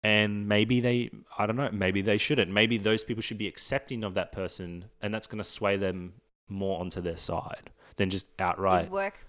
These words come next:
Speaker 2: it'd be in their vested interest to do so.
Speaker 1: Well, yeah, but
Speaker 2: Why
Speaker 1: we
Speaker 2: do
Speaker 1: don't.
Speaker 2: yeah, we
Speaker 1: We,
Speaker 2: ostracize
Speaker 1: we
Speaker 2: first.
Speaker 1: ostracize way more.
Speaker 2: Than we do
Speaker 1: Vice
Speaker 2: accept.
Speaker 1: versa, like, maybe,
Speaker 2: Mm.
Speaker 1: like, it's a, it's a dumb argument because in that scenario,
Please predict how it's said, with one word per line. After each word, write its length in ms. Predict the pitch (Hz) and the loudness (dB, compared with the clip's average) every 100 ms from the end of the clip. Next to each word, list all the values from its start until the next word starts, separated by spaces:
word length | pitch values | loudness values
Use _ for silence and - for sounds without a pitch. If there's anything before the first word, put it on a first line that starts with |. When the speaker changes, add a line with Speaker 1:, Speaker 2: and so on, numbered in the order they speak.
| - | -16
Speaker 2:
it'd 200 | - 180 | -12 -10
be 260 | 202 208 185 | -8 -6 -6
in 80 | 180 | -8
their 120 | 160 | -10
vested 380 | 165 - 160 160 | -10 -10 -12 -14
interest 380 | 180 - 165 | -16 -18 -18
to 80 | - | -14
do 160 | 156 170 | -10 -10
so. 180 | - - | -10 -12
Speaker 1:
Well, 140 | 98 98 | -8 -4
yeah, 320 | 110 120 - - _ _ _ _ | 0 0 -2 -10 _ _ _ _
but 120 | 110 | 0
Speaker 2:
Why 60 | 104 | 0
Speaker 1:
we 40 | |
Speaker 2:
do 80 | 92 107 | 0 0
Speaker 1:
don't. 360 | 117 104 73 - _ | 0 0 -4 -10 _
Speaker 2:
yeah, 200 | - 170 | -6 -6
we 140 | 180 185 | -4 -4
Speaker 1:
We, 60 | |
Speaker 2:
ostracize 520 | 151 - - 160 92 120 | -2 -4 -10 -8 -6 0
Speaker 1:
we 100 | 120 | 2
Speaker 2:
first. 240 | 131 131 | 2 2
Speaker 1:
ostracize 560 | - 117 107 92 85 95 | 2 2 6 6 4 2
way 260 | 101 107 | 4 4
more. 440 | 95 98 92 78 - - - - | 2 0 0 -2 -10 -20 -20 -14
Speaker 2:
Than 140 | 196 | -12
we 80 | 190 | -12
do 240 | 170 165 123 | -10 -8 2
Speaker 1:
Vice 340 | 131 143 127 | 8 8 8
Speaker 2:
accept. 80 | 104 | 4
Speaker 1:
versa, 480 | 107 151 - 90 87 | 4 4 2 4 6
like, 420 | 90 87 - - | 6 4 2 -10
maybe, 720 | 101 101 104 107 110 107 104 - _ - | -4 0 0 2 2 0 -2 -6 _ -18
Speaker 2:
Mm. 440 | 180 165 110 - | -16 -14 -12 -6
Speaker 1:
like, 140 | 95 82 - - - - - | -6 -6 -12 -20 -20 -12 -8
it's 120 | 95 | -8
a, 60 | 87 _ - | -10 _ -8
it's 100 | 98 | -6
a 40 | |
dumb 240 | 92 113 104 | 6 8 10
argument 480 | 95 92 92 87 - | 8 6 0 -2 -4
because 420 | - 90 85 90 - - | -2 -2 -2 -6 -14 -8
in 140 | 95 | -2
that 360 | 92 - - - | 0 0 -4 -6
scenario, 560 | 95 85 78 80 80 | -2 -2 -2 -2 -2